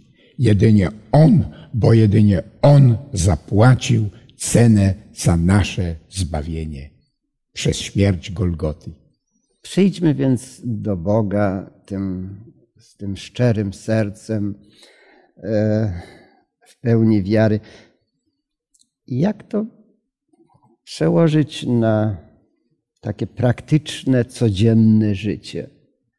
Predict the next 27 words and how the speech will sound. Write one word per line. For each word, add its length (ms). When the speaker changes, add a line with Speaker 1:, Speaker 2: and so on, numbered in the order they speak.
Speaker 2:
Co 220
to 160
znaczy 440
przyjść 680
szczerym 720
sercem? 680
No 120
wiadomo, 440
że 140
nie 120
możemy 440
wejść 280
do 140
nieba. 460
Jak 280
mamy 320
przyjść 880
do 240
tej 160
świątyni, 840
tam 340
do 300
tronu 340
łaski, 680
do, 180
do 300
Boga? 600